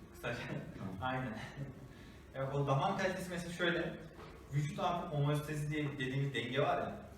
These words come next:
Speaker 1: onu sağlamak için sen ne, ne zaman ağırlık kaldırsan ya da herhangi bir şey mesela masa kaldırdın falan, tansiyonun yükseliyor ya, o tansiyon yükselmesi aslında şey oluyor, e, kan akışının artması oluyor.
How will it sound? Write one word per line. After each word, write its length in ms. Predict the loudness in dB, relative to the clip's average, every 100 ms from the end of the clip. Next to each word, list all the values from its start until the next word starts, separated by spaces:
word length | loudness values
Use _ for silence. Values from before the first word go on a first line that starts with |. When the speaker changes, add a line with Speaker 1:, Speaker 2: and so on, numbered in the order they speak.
| -16 -12 -2
Speaker 1:
onu 160 | 0
sağlamak 440 | 2 4 4 2 0
için 120 | 0
sen 200 | 0 0 -2 -4
ne, 220 | -4 -2
ne 100 | 0
zaman 240 | 2 4 6
ağırlık 320 | 8 8 6
kaldırsan 520 | 4 4 2 -2 -4 -4 -10 -12 -4
ya 80 |
da 80 | 0
herhangi 360 | 4 4 4 2
bir 60 |
şey 80 | -2 -4
mesela 220 | -4 0
masa 280 | 2 4 4
kaldırdın 420 | 2 2 -2 -2
falan, 300 | 0 0 0 -6 -12 -16 -18 -16 -4
tansiyonun 500 | 2 4 4 2 0
yükseliyor 420 | -2 -2 0 2 2
ya, 220 | 0 -2 0
o 40 |
tansiyon 360 | 0 0 0 -2
yükselmesi 480 | 0 0 0 0
aslında 560 | 0 0 -4 -4 -4 -4 -10 -12 2
şey 120 | 4
oluyor, 240 | 4 2 -2 -6 -12 -12 -4
e, 280 | -2 -2 2
kan 140 | 2
akışının 440 | 2 -2 -4 -6 -6 0
artması 480 | 2 2 0 -2 0
oluyor. 180 | 0